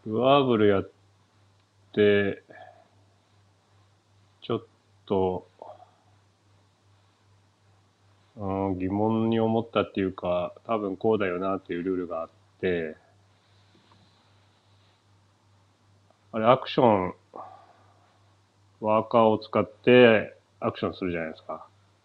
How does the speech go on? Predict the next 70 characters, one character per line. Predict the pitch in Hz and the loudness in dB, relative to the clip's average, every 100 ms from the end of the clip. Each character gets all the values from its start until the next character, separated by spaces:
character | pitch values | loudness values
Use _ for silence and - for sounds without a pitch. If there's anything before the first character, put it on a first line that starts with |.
| _ _ _ _ _ _ _ _ _ - 92 | _ _ _ _ _ _ _ _ _ -10 -6
建 | 101 | -2
物 | 92 90 | -2 -4
の | |
上 | 85 | -6
に | 87 | -6
置 | 82 78 | -6 -8
い | |
て。 | 82 78 - _ _ _ _ _ _ _ _ _ _ - | -10 -14 -16 _ _ _ _ _ _ _ _ _ _ 4
で、 | 143 135 123 | 6 6 4
そ | 139 | 2
の | 139 135 131 | 4 6 6
置 | 131 | 4
い | 123 | 2
て | - 139 | 4 6
あ | 135 | 8
る | 113 107 101 90 - 107 113 | 6 4 2 0 -4 -4 -2
建 | 107 | -2
物 | 101 90 101 113 | -2 0 4 4
を | 87 | 4
売 | 104 104 90 | 2 2 0
却 | 101 - 98 | -6 -4 -8
し | - | -4
た | 110 92 | -4 0
ら | 95 | 0
ワ | 90 82 90 92 | -2 -4 -4 -6
ー | 95 | -4
カ | |
ー | 95 92 | -6 -8
帰 | - | -16
っ | |
て | - | -20
き | |
ま | 82 80 | -20 -18
す | - | -18
よ | 80 | -16
ね。 | 85 80 76 _ - | -16 -14 -16 _ -16
そ | |
し | - - | -10 -2
た | |
ら | 127 | -2
そ | - | 0
の | 127 131 127 | 0 2 4
同 | 131 | 2
じ | 123 | 2
タ | 139 135 | 6 6
ー | |
ン | 117 | 6
で | 101 98 | 2 0
そ | 107 | 0
の | 110 | 2
ワ | 110 110 | 4 2
ー | |
カ | 117 | 2
ー | |
を | 107 | 2
も | 107 | 4
う | 113 | 2
一 | 113 - | 0 0
回 | 135 123 | 4 4
使 | - - 117 | 0 -2 -2
っ | - _ _ - | -2 _ _ 0
て | 139 - | 0 0
ア | - 101 | -10 -12
ク | - | -12
シ | - | -10
ョ | 90 | -8
ン | 85 | -8
を | 82 | -10
す | - 82 | -16 -20
る。 | - | -20